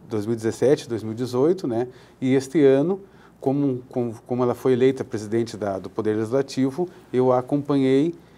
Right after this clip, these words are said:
e me tornei o chefe de gabinete da presidência. Ah, o,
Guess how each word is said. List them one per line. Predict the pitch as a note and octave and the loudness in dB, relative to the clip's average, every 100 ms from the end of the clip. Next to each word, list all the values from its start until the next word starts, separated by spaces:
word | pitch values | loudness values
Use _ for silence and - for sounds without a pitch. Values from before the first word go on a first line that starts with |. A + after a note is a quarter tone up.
| - - | -20 -10
e | C3 C#3+ D3 C#3+ | -4 0 2 2
me | C#3+ | 0
tornei | C#3+ D3 C#3 D3 | 2 2 4 2
o | |
chefe | C#3+ C#3 - | 4 2 4
de | |
gabinete | C#3+ C3+ C3+ C3 C3 | 2 2 2 2 2
da | B2+ B2+ | 0 0
presidência. | C3+ C#3+ A#2+ F#2 - - _ _ _ _ _ _ _ - _ - - | -2 -2 -2 -4 -8 -20 _ _ _ _ _ _ _ -20 _ -20 -12
Ah, | C#3 B2 A#2+ A2 - - - - - - - | -2 0 0 -2 -6 -20 -20 -20 -20 -20 -20
o, | - | -12